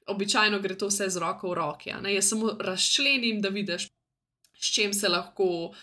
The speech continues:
poslužuješ. <laughs> In ja, včasih je težko začutiti v telesu, a gre recimo za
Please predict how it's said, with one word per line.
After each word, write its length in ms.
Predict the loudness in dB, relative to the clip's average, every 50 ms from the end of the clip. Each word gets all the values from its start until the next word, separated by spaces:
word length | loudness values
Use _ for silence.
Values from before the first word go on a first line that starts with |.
| -20 -20 _ _ _ _ _ _ _ _ _ _ -4
poslužuješ. 680 | -2 0 0 0 0 -2 -2 -2 -4 -4 0 0 2 2
<laughs> 1700 | 2 0 -2 -4 -2 -2 -2 -2 -4 -8 -10 -12 -18 _ _ _ _ -8 -6 -6 -6 -6 -8 -12 -16 -20 -20 -20 _ _ _ _ -6 -4
In 80 | -2 2
ja, 160 | 2 4 4
včasih 480 | 4 4 4 4 4 4 4 2 -2 -2
je 100 | -4 -2
težko 320 | 0 -2 -2 0 0 0
začutiti 440 | 0 0 0 0 0 -2 -2 -4 -4
v 120 | -4 -4
telesu, 760 | 0 0 2 4 4 4 4 2 0 0 0 -2 -2 -4 -6 -4
a 120 | -2 -2 -2
gre 220 | 0 0 0 0 0
recimo 360 | -2 -2 -2 2 2 2 2
za 440 | 2 0 2 2 4 2 2 0 -4